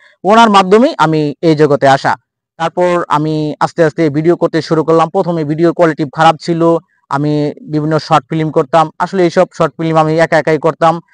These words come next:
এসব মানুষে দেখতো না। না দেখার পরে আমি চিন্তা করলাম, "এটা কি করা যায়?" তখন ভাবলাম যে আমি কৃষি বিষয় নিয়ে যদি কাজ করি তাহলে কেমন হয়।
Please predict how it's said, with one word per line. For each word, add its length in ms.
এসব 220
মানুষে 260
দেখতো 320
না। 160
না 160
দেখার 260
পরে 200
আমি 160
চিন্তা 260
করলাম, 340
"এটা 240
কি 140
করা 240
যায়?" 200
তখন 280
ভাবলাম 440
যে 180
আমি 380
কৃষি 200
বিষয় 240
নিয়ে 140
যদি 200
কাজ 220
করি 120
তাহলে 260
কেমন 280
হয়। 260